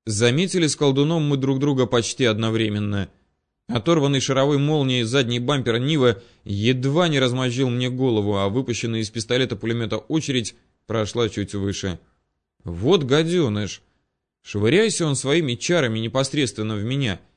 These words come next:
хрен бы у него чего вышло. А так даже высунуться страшно. Зафигачит рядом в машину или в гараж какими-нибудь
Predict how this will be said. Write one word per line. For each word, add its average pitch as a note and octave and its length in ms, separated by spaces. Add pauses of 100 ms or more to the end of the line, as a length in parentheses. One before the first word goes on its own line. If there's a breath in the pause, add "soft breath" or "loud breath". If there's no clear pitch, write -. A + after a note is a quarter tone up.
(220)
хрен F3 420
бы F3 100
у E3+ 40
него D#3+ 240
чего D#3+ 280
вышло. A2+ 560 (640)
А G#2+ 140
так E3+ 240
даже D#3 240
высунуться C3 560
страшно. A2 580 (420 soft breath)
Зафигачит D3+ 680
рядом B2 340
в G#2 80
машину C#3 540
или C3+ 240
в G2+ 140
гараж C3 380
какими-нибудь A#2+ 680